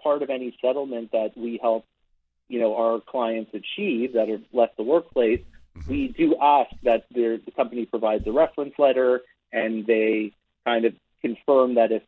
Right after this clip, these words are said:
Speaker 1: future employers call, that they'll maintain what's in the letter so that they're not gonna be blindsided, right? So there, there's a lot of ways around, you know, the concern about, I guess, quote unquote, being fired and what happens to your ability to get a job in the future.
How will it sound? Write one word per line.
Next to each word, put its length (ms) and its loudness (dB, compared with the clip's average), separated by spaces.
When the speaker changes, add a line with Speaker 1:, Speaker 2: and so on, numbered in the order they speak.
Speaker 1:
future 360 -6
employers 480 -2
call, 520 4
that 160 2
they'll 240 6
maintain 840 -4
what's 220 0
in 220 -4
the 80 -2
letter 480 2
so 120 -4
that 200 -2
they're 140 -4
not 180 -2
gonna 100 -8
be 140 -8
blindsided, 840 -4
right? 320 -2
So 180 2
there, 240 4
there's 120 -4
a 60 2
lot 240 6
of 80 2
ways 320 2
around, 560 2
you 80 -6
know, 160 2
the 80 -2
concern 540 0
about, 220 0
I 80 0
guess, 200 -4
quote 200 2
unquote, 300 -2
being 300 -4
fired 540 2
and 200 -8
what 140 0
happens 460 -6
to 60 -10
your 100 -2
ability 380 -6
to 80 -10
get 160 -2
a 60 -4
job 320 -2
in 60 -20
the 80 -20
future. 380 -4